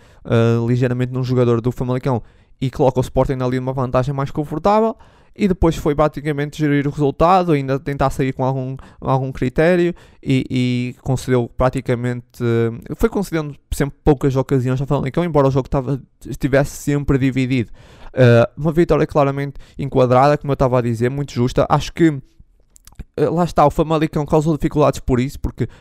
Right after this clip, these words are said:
pressão alta, como eu estava a dizer, causaria dificuldades a qualquer clube, uma pressão alta, ah, mas complicou também bastante ali o jogo no meio campo dos, dos dois médios do Sporting, mas acho que o Sporting muito bem em vários momentos a ultrapassar isso e, e,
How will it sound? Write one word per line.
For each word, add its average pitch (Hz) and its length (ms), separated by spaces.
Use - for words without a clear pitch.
pressão 147 340
alta, 143 360
como 135 120
eu 135 40
estava 131 180
a 131 40
dizer, 131 120
causaria 143 380
dificuldades 139 480
a 131 80
qualquer 127 260
clube, 127 380
uma 123 80
pressão 120 320
alta, 120 340
ah, 110 580
mas 135 420
complicou 143 400
também 135 180
bastante 135 380
ali 131 180
o 131 140
jogo 127 260
no 127 60
meio 123 180
campo 123 300
dos, 120 320
dos 120 160
dois 123 160
médios 123 240
do 147 80
Sporting, 165 500
mas 147 160
acho 156 180
que - 60
o - 20
Sporting 151 360
muito 151 280
bem 135 300
em 139 60
vários 131 240
momentos 139 240
a 156 40
ultrapassar 151 600
isso 175 240
e, - 120
e, 139 180